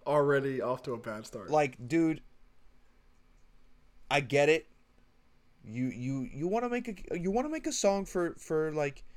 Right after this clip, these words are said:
Speaker 2: how you felt as a kid. All right,
Speaker 1: Yeah.
Speaker 2: that's fine. Don't say that Disney Channel ass line. <laughs> Uh, just, just play me your song, G, you know?
Speaker 1: Yeah.
Speaker 2: Um,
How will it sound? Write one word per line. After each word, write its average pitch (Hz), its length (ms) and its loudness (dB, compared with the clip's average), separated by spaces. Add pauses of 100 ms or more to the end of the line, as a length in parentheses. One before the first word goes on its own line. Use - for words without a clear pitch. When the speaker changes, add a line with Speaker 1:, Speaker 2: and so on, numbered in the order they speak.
(420)
Speaker 2:
how 160 140 2
you 175 160 0
felt 151 380 4
as 131 80 -2
a 127 60 0
kid. 117 300 0 (280)
All 143 120 4
right, 131 180 4 (120)
Speaker 1:
Yeah. 175 100 2
Speaker 2:
that's 151 160 2
fine. 113 380 -2 (360)
Don't 175 220 4
say 185 200 2
that 147 220 2
Disney 151 300 -4
Channel 139 380 -2
ass 131 420 0
line. 120 460 -2 (300)
<laughs> - 80 -6 (1400)
Uh, 120 360 8 (420)
just, 160 320 2
just 170 360 0 (180)
play 185 200 6
me 240 140 0
your 247 100 2
song, 135 460 2 (220)
G, 131 320 -2 (100)
you 123 100 -2
know? 160 200 2 (640)
Speaker 1:
Yeah. 113 240 -8 (120)
Speaker 2:
Um, 120 500 -2